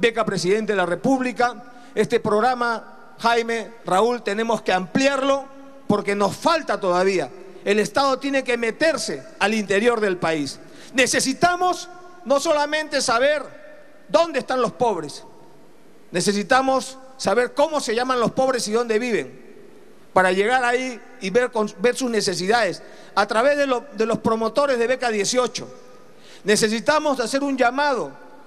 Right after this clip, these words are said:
a todos los gobiernos regionales que se pongan las pilas, porque muchas becas se están perdiendo porque no califican los jóvenes,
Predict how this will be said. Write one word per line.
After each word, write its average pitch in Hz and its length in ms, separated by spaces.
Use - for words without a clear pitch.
a 208 320
todos 330 340
los 262 80
gobiernos 269 480
regionales 214 720
que 240 120
se 233 120
pongan 320 380
las 233 120
pilas, 156 420
porque 226 300
muchas 320 460
becas 302 460
se - 140
están 294 260
perdiendo 269 400
porque 214 260
no 277 140
califican 233 560
los - 100
jóvenes, 160 480